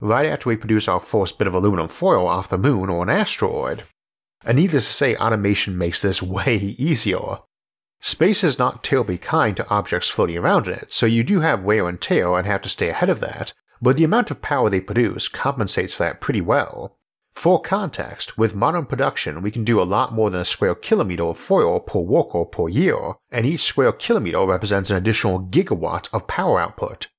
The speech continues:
on par with our largest nuclear and hydropower sources. So the economics of it work out fine if you are producing it in space from low-gravity objects like asteroids or smaller moons.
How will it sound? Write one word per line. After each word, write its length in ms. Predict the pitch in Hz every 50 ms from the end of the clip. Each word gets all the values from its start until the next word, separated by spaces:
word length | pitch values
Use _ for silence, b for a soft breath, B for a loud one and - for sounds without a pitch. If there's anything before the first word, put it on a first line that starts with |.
| _
on 300 | - 120 127 123 113 107
par 200 | - - 143 135
with 140 | 123 110 107
our 100 | 123 107
largest 460 | 107 113 113 117 110 - 101 90 -
nuclear 400 | 107 135 151 - - 95 92 92
and 120 | 98 95 92
hydropower 600 | - 135 143 143 - - - - 98 92 90 92
sources. 680 | - - - 190 196 - - - - 85 110 - - - _ _ _ _ _ _ _ _ _ _ _ _ -
So 180 | - - - 143
the 200 | 127 131 185 202
economics 500 | 180 - 135 117 156 226 220 127 - -
of 100 | 92 135
it 100 | 202 196
work 200 | 107 107 - -
out 160 | - - -
fine 480 | - - 196 190 - 82 - 113 113 98
if 200 | 107 101 - -
you 100 | 107 104
are 80 | 101
producing 460 | 98 - - 107 117 120 110 - 107 104
it 100 | - -
in 160 | 107 98 95
space 480 | 92 - - - 156 123 104 101 -
from 220 | - - 101 95 95
low-gravity 500 | 104 104 101 - 101 98 92 90 92 92
objects 520 | 107 156 139 113 - 98 98 98 - -
like 280 | 92 87 90 - - -
asteroids 560 | 117 117 113 - - - 87 80 85 95 -
or 160 | - 78 82
smaller 420 | - - - 110 104 95 85 82 82
moons. 640 | 92 139 180 165 101 - - 58 - - - -